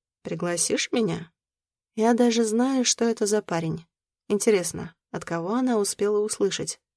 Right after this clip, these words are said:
Мы тут первый день. Очевидно, есть знакомые старшекурсники. Конечно, как объявят, позову.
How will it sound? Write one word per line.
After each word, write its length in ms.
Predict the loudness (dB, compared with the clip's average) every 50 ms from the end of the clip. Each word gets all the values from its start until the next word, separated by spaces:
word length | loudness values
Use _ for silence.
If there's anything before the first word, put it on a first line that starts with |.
| _ _ _
Мы 160 | -4 -4 -2
тут 180 | -2 -4 -4 -4
первый 340 | -4 -4 -4 0 0 0 2
день. 340 | 2 2 0 0 -4 -8 -12 _ _ _ _ _ _ _ _ _ _ _ _ -8
Очевидно, 500 | -8 -6 -6 -4 -2 -2 -2 2 2 2
есть 460 | 4 4 2 2 2 0 0 0 0
знакомые 500 | 2 2 0 2 2 0 2 2 2 0
старшекурсники. 960 | 0 -2 -2 -2 -2 -4 -4 -4 -4 -4 -4 -4 -6 -8 -8 -8 -10 -10 -14 _ _ _ _ _ _ _ _ _ _ _ _ _ _ _ _ _ _ _
Конечно, 680 | 6 8 8 10 8 8 6 4 2 0 0 -2 -2 -6 _ _ _ _ _
как 220 | -2 -2 2 4 6
объявят, 440 | 4 6 8 6 6 6 4 0 -2
позову. 520 | -2 2 4 6 4 4 2 -2 -6 -10